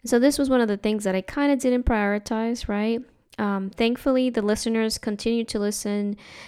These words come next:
continue to download the episodes. And to my surprise, I was about close to five hundred downloads, uh, last, uh, October or November of twenty twenty-one.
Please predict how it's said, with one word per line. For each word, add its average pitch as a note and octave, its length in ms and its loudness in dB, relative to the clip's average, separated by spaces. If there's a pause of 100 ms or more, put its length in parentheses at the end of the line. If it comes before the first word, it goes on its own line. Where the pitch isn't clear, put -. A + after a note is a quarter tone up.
(120)
continue A#3+ 380 2
to A#3 120 -2
download G3+ 420 4
the G3 60 2
episodes. F#3 1000 -2 (400)
And G3 440 0
to G3 100 -4
my G3+ 100 0
surprise, G#3+ 840 0
I G3+ 140 2
was G3 220 -2
about F#3+ 560 0 (200)
close A3+ 260 2
to G#3+ 100 -2
five G#3 240 2
hundred G3+ 440 2
downloads, G3 800 0 (460)
uh, F#3+ 220 0
last, G3 640 -2
uh, F#3+ 520 0 (360)
October C4 680 2
or A#3 60 2
November A3+ 560 2
of A3 140 -2
twenty A3 420 0
twenty-one. G#3+ 720 -2